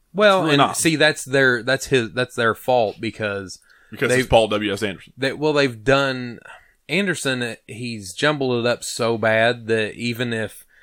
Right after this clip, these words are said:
Speaker 1: there's little stuff like that that you should remember from the third or fourth one, you're not going to because everything else doesn't matter. So why?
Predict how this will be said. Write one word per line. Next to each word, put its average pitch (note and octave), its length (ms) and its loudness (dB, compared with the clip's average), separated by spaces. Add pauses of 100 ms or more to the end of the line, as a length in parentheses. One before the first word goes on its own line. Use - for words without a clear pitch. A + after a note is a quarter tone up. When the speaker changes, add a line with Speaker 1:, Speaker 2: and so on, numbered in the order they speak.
(160)
Speaker 1:
there's A#2 300 0
little A2 240 -2
stuff - 320 -4
like A2+ 200 -2
that A2+ 280 -2
that A2 140 -10
you G2+ 140 -12
should G#2+ 360 -4
remember A2 460 -4
from G#2 440 -8
the G2 100 -10
third G2+ 440 -4
or G2 80 -6
fourth G2+ 400 -10
one, G#2+ 260 -8 (800)
you're B2+ 160 4
not C3 220 0
going B2 300 -2
to A2 180 -8
because G#2 320 -4
everything G#2 400 -4
else G#2+ 160 -8
doesn't G2 320 -10
matter. F2 320 -12 (340)
So - 180 -8
why? G#2+ 280 0